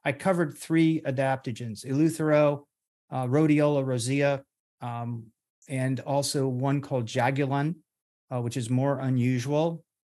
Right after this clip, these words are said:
Amachaguru is what the Japanese call it. And, um, I, at that time, there were maybe twenty-four to twenty-five known adaptogens.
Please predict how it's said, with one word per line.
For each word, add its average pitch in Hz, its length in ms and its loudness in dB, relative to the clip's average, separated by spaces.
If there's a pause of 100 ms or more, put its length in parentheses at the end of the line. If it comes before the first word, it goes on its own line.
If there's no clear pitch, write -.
(180)
Amachaguru 131 840 0
is 123 100 -4
what 117 120 -4
the 120 80 -6
Japanese 120 560 -2
call 101 260 -6
it. 131 100 -6 (760)
And, 143 580 0
um, 139 480 0
I, 143 480 0 (260)
at 151 160 -2
that 170 160 2
time, 165 300 2
there 147 100 4
were 139 120 2
maybe 160 280 2
twenty-four 160 1200 -2
to 135 100 -10
twenty-five 131 720 -2
known 127 440 0
adaptogens. 120 920 -4